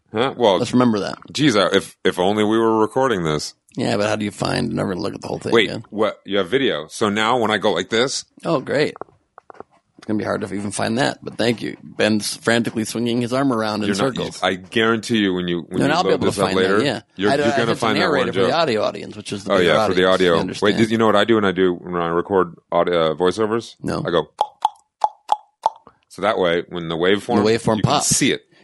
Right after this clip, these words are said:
Speaker 2: Yeah, I actually
Speaker 1: You're
Speaker 2: do that on,
Speaker 1: actually
Speaker 2: on stage. It's, it's a secret of mine. When I'm recording my audio on stage, I put my phone on, on the stool during my stand-up sets.
Speaker 1: Uh-huh.
Speaker 2: And if I improvise a new bit on stage, I go over to the mic, and as though I'm a black comedian, very excited about my joke,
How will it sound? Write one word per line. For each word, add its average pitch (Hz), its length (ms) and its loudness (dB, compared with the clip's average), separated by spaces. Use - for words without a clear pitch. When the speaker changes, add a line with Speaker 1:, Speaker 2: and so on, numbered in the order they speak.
Speaker 2:
Yeah, 151 120 2
I 113 120 0
actually 139 240 0
Speaker 1:
You're 92 80 -2
Speaker 2:
do 131 80 2
that 135 160 2
on, 123 160 -2
Speaker 1:
actually 80 180 -14
Speaker 2:
on 113 160 2
stage. 127 380 -2
It's, 101 100 -6
it's - 200 -8
a 113 40 -6
secret 127 280 2
of 113 60 0
mine. 107 320 0
When 123 100 0
I'm 117 100 4
recording 120 300 2
my 113 100 2
audio 113 220 2
on 107 100 -2
stage, 127 240 0
I 147 40 -2
put 135 100 2
my 113 120 2
phone 113 240 0
on, 113 220 0
on 95 140 -4
the 107 80 -4
stool 123 300 0
during 107 200 0
my 98 120 -6
stand-up 123 320 -2
sets. 185 300 0
Speaker 1:
Uh-huh. 95 300 2
Speaker 2:
And - 120 -2
if 110 80 -2
I 117 80 6
improvise 110 400 2
a 101 40 -2
new 110 140 2
bit 110 180 2
on 104 140 -2
stage, 135 480 -4
I 113 100 0
go 117 160 2
over 123 160 -2
to 120 120 -4
the 104 100 -2
mic, 120 400 0
and 110 260 0
as 104 120 -4
though 117 100 4
I'm 113 80 0
a 107 60 -2
black 113 300 -2
comedian, 104 400 -4
very 107 160 -2
excited 107 340 0
about 104 180 -2
my 104 120 -4
joke, 120 280 0